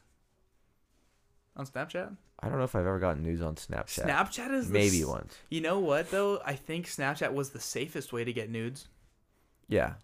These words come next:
Speaker 1: Because,
Speaker 2: guess.
Speaker 1: like, girls are less likely to, "Let me take a permanent selfie camera picture that I will text message to you."
Speaker 2: "Oh, you don't know I'm bold? Screenshot."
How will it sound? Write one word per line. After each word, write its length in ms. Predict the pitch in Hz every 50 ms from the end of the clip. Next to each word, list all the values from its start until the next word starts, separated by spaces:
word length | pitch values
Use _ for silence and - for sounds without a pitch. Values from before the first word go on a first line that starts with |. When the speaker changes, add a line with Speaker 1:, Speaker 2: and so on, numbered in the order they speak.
| - _
Speaker 1:
Because, 360 | - 156 - - 185 165 160 -
Speaker 2:
guess. 60 | -
Speaker 1:
like, 280 | 147 135 135 - - - - - - - - _ _ _ _ _ _ _ _ 156
girls 280 | - 180 180 175 175
are 80 | 175 160
less 240 | 147 143 143 - -
likely 320 | 139 135 139 147 135 135
to, 160 | 120 123 98 - - - - - -
"Let 120 | 196 240
me 80 | 285 277
take 200 | 277 269 269 -
a 200 | 151 139 139 139 - _ _ _ _ _ _
permanent 500 | - - - 240 247 247 233 233 226 208 - - _ - - _ _ _
selfie 560 | - - - - 247 240 247 - - 143 135
camera 640 | 139 - - 135 123 127 127 127 127 131 131 147 143 - -
picture 540 | - - 247 - - - 127 113 120 131 143
that 120 | 147 131
I 60 | 131
will 200 | 127 120 123 123
text 440 | - - - 269 269 - - - -
message 420 | 135 123 - - 120 117 - - -
to 60 | -
you." 320 | 117 113 113 127 160 202 208 - - - - - - -
Speaker 2:
"Oh, 80 | 110
you 140 | 107 107 113
don't 140 | 127 135 117
know 180 | 113 113 107
I'm 120 | 107 101 87
bold? 420 | 78 82 82 90 101 117 123 151 - - - _ - _ -
Screenshot." 640 | - - - 101 90 85 - - - - -